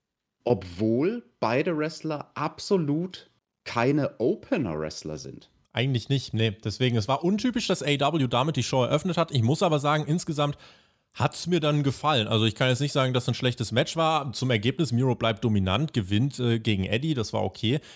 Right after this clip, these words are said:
Speaker 2: Gewinnt aber nicht durch Submission. Ähm, hab hier gar nichts, äh, so wirklich dran auszusetzen für das, was es sein sollte. Guter Opener, laute Crowd.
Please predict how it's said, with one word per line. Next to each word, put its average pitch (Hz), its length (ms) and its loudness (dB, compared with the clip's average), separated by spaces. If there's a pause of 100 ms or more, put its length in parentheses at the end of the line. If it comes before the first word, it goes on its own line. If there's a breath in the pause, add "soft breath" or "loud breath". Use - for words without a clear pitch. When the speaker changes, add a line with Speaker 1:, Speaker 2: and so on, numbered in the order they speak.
Speaker 2:
Gewinnt 127 260 0
aber 131 180 2
nicht 139 220 -2
durch 127 160 2
Submission. 147 560 0 (280 loud breath)
Ähm, 113 440 2
hab 117 180 -2
hier 127 140 2
gar 107 200 0
nichts, 117 240 -2
äh, 117 80 0
so 95 200 -2
wirklich 107 240 -4
dran 104 160 0
auszusetzen 107 640 -2
für 107 120 -4
das, 104 220 0
was 107 120 -2
es 98 120 -8
sein 104 260 0
sollte. 104 320 0
Guter 104 300 -2
Opener, 104 420 2
laute 98 260 0
Crowd. 101 440 0